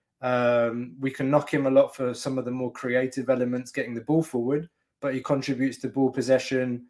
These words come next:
and, you know, keeping more, more control, you know, controlling the game. We didn't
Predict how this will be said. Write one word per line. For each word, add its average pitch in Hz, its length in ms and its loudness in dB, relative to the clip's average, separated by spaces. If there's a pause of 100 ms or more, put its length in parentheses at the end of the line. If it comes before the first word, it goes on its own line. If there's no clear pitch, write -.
(380)
and, 131 160 0
you 131 60 -2
know, 113 220 -2 (260)
keeping 135 360 0
more, 123 460 0 (920)
more 160 220 6
control, 127 520 6
you 120 80 -12
know, 123 280 -6
controlling 131 560 4
the 117 60 -6
game. 113 340 2 (160)
We 151 100 2
didn't 180 280 8